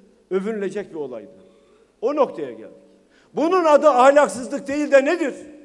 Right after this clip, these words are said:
Türkiye Büyük Millet Meclisi bir ahlaksızlığa aracılık yapabilir mi? Böyle bir kanun çıkarabilir mi? Ama size sözüm söz. Bu kanunu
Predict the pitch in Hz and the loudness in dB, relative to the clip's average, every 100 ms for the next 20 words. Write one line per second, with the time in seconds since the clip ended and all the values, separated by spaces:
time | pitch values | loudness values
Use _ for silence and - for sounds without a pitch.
0 | - _ _ _ 311 381 320 - 302 269 | -20 _ _ _ 2 2 0 0 4 4
1 | 240 311 311 - 285 269 285 285 277 254 | 4 2 0 -2 -4 4 4 4 -2 -2
2 | 262 - 233 - - - 302 359 302 262 | -4 -4 -4 -4 -14 -4 0 2 4 4
3 | 269 285 285 262 220 269 247 262 262 254 | 4 2 0 -6 0 2 4 4 2 -2
4 | 254 202 240 240 240 311 359 302 202 - | -6 -4 -2 -2 -4 -8 -8 -10 -12 -20
5 | _ - 233 302 349 330 254 269 277 277 | _ 2 4 6 2 2 2 2 2 -2
6 | 226 254 254 262 320 370 339 226 - - | -4 -2 -2 -2 -6 -6 -6 -8 -16 -20
7 | _ _ _ _ 190 214 196 185 185 160 | _ _ _ _ -4 -2 -4 -6 -12 -12
8 | 190 185 147 170 151 147 127 - _ _ | -10 -12 -12 -14 -14 -12 -12 -16 _ _
9 | _ _ _ _ 180 240 190 180 165 165 | _ _ _ _ -12 -8 -6 -6 -6 -6
10 | 196 247 | -6 -8